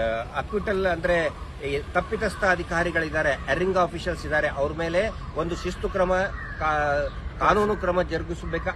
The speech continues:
ಆದೇಶ ಆಗಿದೆಯಲ್ಲ, ಅದನ್ನ ಆಗ್ರಹ ಮಾಡೋದಕ್ಕೆ, ಆನೆ ಮಾವುತನ ಕೊಲೆ ಪ್ರಕರಣವನ್ನ, ಆ, ತನಿಖೆ ಮಾಡೋದಕ್ಕೆ ಮತ್ತು ನಿರಂತರ ಏನು ಅಸಹಜ ಸಾವುಗಳಿದೆ ಅದರ ಪ್ರತಿಭಟನೆ, ಅದರ, ಆ, ಧ್ವನಿಯನ್ನ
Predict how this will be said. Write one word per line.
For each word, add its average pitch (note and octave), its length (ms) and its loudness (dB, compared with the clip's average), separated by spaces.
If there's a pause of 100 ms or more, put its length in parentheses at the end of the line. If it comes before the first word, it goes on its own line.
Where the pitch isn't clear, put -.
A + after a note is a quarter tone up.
(100)
ಆದೇಶ E3+ 400 2
ಆಗಿದೆಯಲ್ಲ, C#3 340 -2 (360)
ಅದನ್ನ E3 200 2
ಆಗ್ರಹ F3+ 500 4
ಮಾಡೋದಕ್ಕೆ, E3 680 0 (260)
ಆನೆ F#3+ 260 4
ಮಾವುತನ F#3 440 2 (720)
ಕೊಲೆ F3 180 4
ಪ್ರಕರಣವನ್ನ, D#3+ 680 0 (500)
ಆ, C#3+ 80 2 (560)
ತನಿಖೆ F3+ 300 2
ಮಾಡೋದಕ್ಕೆ D#3 480 0
ಮತ್ತು D3+ 240 -2
ನಿರಂತರ F3+ 580 2
ಏನು F3+ 220 4
ಅಸಹಜ E3 400 0
ಸಾವುಗಳಿದೆ D#3+ 840 2 (240)
ಅದರ F3+ 240 4
ಪ್ರತಿಭಟನೆ, D#3 640 0
ಅದರ, D3 320 0 (500)
ಆ, B2+ 280 2
ಧ್ವನಿಯನ್ನ F3+ 600 2